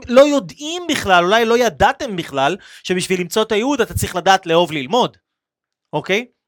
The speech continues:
בכלל אולי לא לקחתם את זה בחשבון, צריך לדעת לאהוב ללמוד. תחשבו על זה רגע, אתם מבינים? אז יש הרבה מאוד דברים, אם אני רוצה אור של דבר מסוים, יש כלים, ואין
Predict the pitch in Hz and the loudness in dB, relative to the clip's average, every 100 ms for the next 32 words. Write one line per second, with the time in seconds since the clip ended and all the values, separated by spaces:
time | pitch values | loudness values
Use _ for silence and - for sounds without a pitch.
0 | 147 151 190 190 190 190 202 196 208 220 | -12 -2 2 4 4 4 2 0 -4 -4
1 | 202 196 175 156 294 135 _ _ _ _ | -6 -6 -6 0 -2 -2 _ _ _ _
2 | 208 202 220 220 208 175 196 202 180 175 | -8 0 2 2 0 2 2 2 -4 -2
3 | 262 143 _ _ _ _ _ _ _ _ | -2 -4 _ _ _ _ _ _ _ _
4 | _ _ - - 165 269 330 294 180 135 | _ _ -10 -6 -2 -2 -2 -4 -4 -8
5 | - _ 180 151 175 262 208 240 - 208 | -16 _ -10 -8 -8 -6 -4 -4 -4 -6
6 | 170 139 233 294 320 302 285 220 214 208 | -6 0 2 4 2 -2 -2 -4 -4 -4
7 | 220 196 - - - 190 254 294 - 262 | -6 -10 -18 -16 -6 -4 -4 -4 -2 -4
8 | 220 247 262 269 - 269 254 233 226 226 | 2 6 8 6 2 -4 -2 0 2 2
9 | 226 220 214 190 135 - _ _ _ _ | -2 -6 -2 -2 -2 -12 _ _ _ _
10 | _ _ 170 175 240 247 - - 254 233 | _ _ -12 2 4 6 2 0 0 2
11 | 233 254 226 147 _ _ _ _ _ _ | 2 -2 -2 -8 _ _ _ _ _ _
12 | _ _ _ _ - 131 202 - 254 285 | _ _ _ _ -14 -2 -2 -2 4 6
13 | 349 | 6